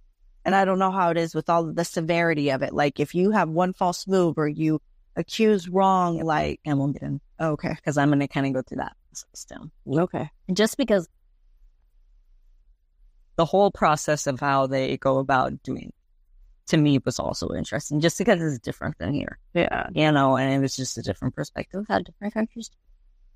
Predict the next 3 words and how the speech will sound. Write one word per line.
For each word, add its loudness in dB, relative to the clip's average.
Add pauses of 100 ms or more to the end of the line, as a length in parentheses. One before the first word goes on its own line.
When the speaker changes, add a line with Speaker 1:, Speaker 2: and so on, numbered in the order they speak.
(260)
Speaker 2:
So, 4 (1000)
the 2
investigators, 0